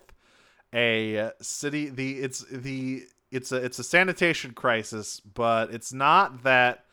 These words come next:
the, the fucking trash workers are on strike 'cause they're, like, robots. What's happening is that Sumdac Systems is not servicing the trash bots because they're in a fucking contract dispute with the city of Detroit,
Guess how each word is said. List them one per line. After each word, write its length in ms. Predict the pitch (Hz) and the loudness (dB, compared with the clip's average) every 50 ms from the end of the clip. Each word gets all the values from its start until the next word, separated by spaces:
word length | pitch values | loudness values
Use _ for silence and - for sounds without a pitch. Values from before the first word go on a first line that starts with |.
| _ _ _ _ _ _ _ - | _ _ _ _ _ _ _ -20
the, 220 | 117 113 123 117 113 | -12 -6 -6 -4 -4
the 260 | 117 117 113 117 117 | -6 -10 -8 -8 -6
fucking 420 | - - 127 120 - 127 113 113 107 | -2 -2 -2 -2 -2 -4 -8 -8 -8
trash 600 | - - 135 123 123 123 123 120 - - - - | -6 0 2 4 4 4 4 2 0 -4 -10 -8
workers 380 | 117 117 113 110 - 113 107 107 | -6 -4 -4 -4 -4 -6 -6 -4
are 100 | 113 110 | -4 -4
on 100 | 104 101 | -4 -6
strike 380 | - - - 190 196 165 131 120 | -8 -8 -2 0 2 2 2 0
'cause 160 | - 117 104 | -2 -8 -8
they're, 160 | 104 117 113 110 | -6 -6 -4 -4
like, 140 | 110 104 98 | -4 -4 -6
robots. 760 | 95 98 107 107 98 87 92 85 80 - - - - - - | -6 -6 -6 -6 -6 -6 -8 -12 -12 -14 -16 -18 -18 -18 -14
What's 260 | 110 110 117 110 - | -8 -8 -8 -6 -4
happening 480 | - 135 147 156 151 - 139 131 127 120 | 0 2 4 4 4 2 -4 -12 -10 -10
is 240 | 117 113 107 104 104 | -8 -10 -10 -10 -10
that 220 | 104 107 107 107 - _ _ _ _ _ _ _ _ _ _ _ _ _ _ _ _ _ _ _ _ _ _ _ _ | -6 -6 -6 -6 -8 _ _ _ _ _ _ _ _ _ _ _ _ _ _ _ _ _ _ _ _ _ _ _ _
Sumdac 540 | - - - 165 196 208 196 196 185 180 - | -8 -2 0 2 2 4 6 6 6 4 4
Systems 500 | - - 143 131 - - 135 131 123 117 | 0 -4 -4 -4 -4 -4 -4 -4 -4 -6
is 180 | 120 107 101 110 | -8 -8 -8 -8
not 640 | 110 110 113 123 139 151 165 185 156 - _ - | -4 -2 2 4 4 4 4 2 -2 -6 _ -14
servicing 1040 | - - - - 185 190 208 214 190 180 156 - - 147 127 123 120 117 117 117 110 117 | -10 -8 -4 0 2 4 4 4 4 2 0 0 -2 -2 -2 -2 -2 -4 -10 -14 -14 -12
the 80 | 117 117 | -12 -12
trash 480 | - - - 170 165 165 160 151 - - | -10 -2 4 6 10 10 10 8 6 2
bots 580 | 110 107 104 92 87 85 80 - - - - - | -2 -2 -2 0 -2 -4 -8 -12 -12 -12 -12 -10
because 460 | _ - 127 120 - 135 127 117 110 | _ -6 -6 -4 0 0 0 0 0
they're 200 | 117 127 127 123 | 0 2 2 2
in 60 | 120 | 2
a 80 | 113 104 | 0 -4
fucking 560 | - - 139 131 127 - 120 113 113 110 104 | -4 0 0 0 0 0 -4 -10 -10 -10 -12
contract 680 | - - 135 131 139 147 147 131 - 135 120 110 - - | -8 -2 2 2 2 2 0 -2 0 0 0 0 0 -4
dispute 480 | - - - - - 113 107 107 92 | -14 -14 -14 -10 -8 -6 -6 -6 -6
with 120 | 104 107 - | -10 -12 -12
the 100 | 110 101 | -12 -10
city 300 | - - 123 117 113 110 | -6 -4 -4 -4 -4 -4
of 100 | 95 87 | -6 -8
Detroit, 580 | 98 90 - - 123 123 120 107 98 95 - | -12 -14 -10 -6 -2 -2 0 0 -2 -4 -8